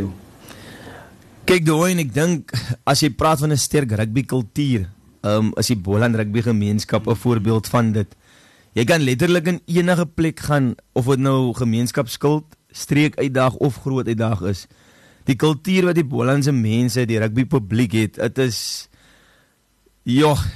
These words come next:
Speaker 2: jy, jy, daai mense is so passievol, en elke klub se speler van een tot vyftien is vir hulle 'n bok. Ehm, en ek dink dit is die impak en die krag wat rugby het in ons Boland gemeenskap en dis hoekom ons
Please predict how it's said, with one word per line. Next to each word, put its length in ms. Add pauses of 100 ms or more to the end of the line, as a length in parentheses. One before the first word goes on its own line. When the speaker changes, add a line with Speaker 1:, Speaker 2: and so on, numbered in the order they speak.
(160)
Speaker 2:
jy, 500
jy, 240
daai 260
mense 280
is 100
so 120
passievol, 880 (320)
en 200
elke 440 (100)
klub 240
se 140
speler 500 (200)
van 200
een 180
tot 160
vyftien 480
is 120
vir 140
hulle 220
'n 40
bok. 280 (840)
Ehm, 240 (160)
en 100
ek 120
dink 140
dit 140
is 120
die 80
impak 400
en 60
die 120
krag 240
wat 140
rugby 380 (140)
het 200 (180)
in 80
ons 160
Boland 340
gemeenskap 640
en 100
dis 140
hoekom 280
ons 200